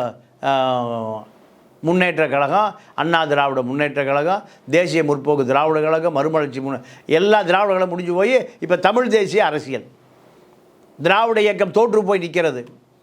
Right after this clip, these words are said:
பழனி சேது புள்ள, ஆ, மதிவதனி தூக்கி நிறுத்த வேண்டிய அளவுக்கு திராவிடம் பலவீனமா போச்சு. ஆ? அந்த சின்ன பொண்ணு மதிவதனி தான் சேது வீரமணியிட்டு வெளியேறி பாட்டாளி மகிழ்ச்சி மாவட்ட செயலாளர்,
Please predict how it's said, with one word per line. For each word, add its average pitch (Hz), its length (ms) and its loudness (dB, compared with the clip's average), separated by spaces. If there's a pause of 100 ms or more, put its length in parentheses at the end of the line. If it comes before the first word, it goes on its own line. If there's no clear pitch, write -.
(800)
பழனி 214 300 4
சேது 208 380 2
புள்ள, 185 260 2 (640)
ஆ, 151 460 0 (220)
மதிவதனி 247 880 2 (140)
தூக்கி 220 260 -2
நிறுத்த 208 300 2
வேண்டிய 185 300 2
அளவுக்கு 233 580 2 (180)
திராவிடம் 202 420 2
பலவீனமா 180 480 0
போச்சு. 143 260 -8 (1300)
ஆ? 220 220 2 (380)
அந்த 160 180 2
சின்ன 202 320 2
பொண்ணு 180 340 0
மதிவதனி 202 480 2
தான் 247 500 0 (560)
சேது 208 460 2
வீரமணியிட்டு 214 600 0
வெளியேறி 208 440 0
பாட்டாளி 202 420 0
மகிழ்ச்சி 190 300 -4
மாவட்ட 180 280 0
செயலாளர், 190 560 0